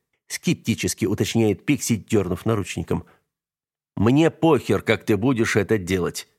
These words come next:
грубо бросаю я. "А захочешь отлить, возьмешь одну из пустых тарелок". "Сукин!" Ее слова прерываются хлопком закрывшейся двери. Выдохнув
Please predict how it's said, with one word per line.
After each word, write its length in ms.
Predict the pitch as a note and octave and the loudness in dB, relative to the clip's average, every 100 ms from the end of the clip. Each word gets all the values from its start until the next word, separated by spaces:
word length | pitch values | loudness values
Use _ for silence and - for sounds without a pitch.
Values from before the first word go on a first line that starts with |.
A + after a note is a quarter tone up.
| _ _ _ - | _ _ _ -6
грубо 320 | F2 E2 E2+ | -4 -2 -2
бросаю 420 | E2+ - E2 D#2 | -4 -6 -10 -12
я. 180 | D#2 - _ _ _ _ _ - | -16 -18 _ _ _ _ _ 0
"А 120 | D#3+ | 2
захочешь 500 | F#3 F3+ F#3+ D3+ C3+ | 2 2 0 0 0
отлить, 480 | C3+ D3+ D#3+ - - - | 0 2 2 0 -8 -6
возьмешь 500 | A#2+ D3+ A#2+ D#3 B2 - | 2 2 4 0 0 -2
одну 260 | A#2+ A#2+ | 0 2
из 180 | B2+ A#2 | 0 0
пустых 360 | B2+ - A2+ - | -2 -2 -2 0
тарелок". 500 | A2 F#2+ E2 - - _ _ _ _ _ _ _ _ | 0 2 -2 -8 -20 _ _ _ _ _ _ _ _
"Сукин!" 1040 | - - - - - A#3 F3+ - G3+ D3 - - - _ _ _ _ _ _ _ | -8 -4 -4 -4 0 0 0 0 2 0 -4 -18 -20 _ _ _ _ _ _ _
Ее 340 | C3+ C#3 B2 F2 | -4 -2 -2 -2
слова 380 | - F#2+ G#2+ F#2+ | -2 0 0 0
прерываются 640 | F#2+ F#2 G#2 F#2+ - G2 | -2 0 0 0 -2 -4
хлопком 480 | - G#2 - A2 E2+ | 0 -2 0 -2 -2
закрывшейся 680 | F#2 - F#2 - F2 - E2 | -4 -4 -6 -4 -8 -6 -8
двери. 400 | E2 C#2+ - - _ _ _ _ _ _ _ _ _ _ _ _ _ _ | -8 -12 -12 -20 _ _ _ _ _ _ _ _ _ _ _ _ _ _
Выдохнув 680 | G3 D3+ D3 E2+ - F#2+ - | -8 -4 -2 -2 -2 -2 -2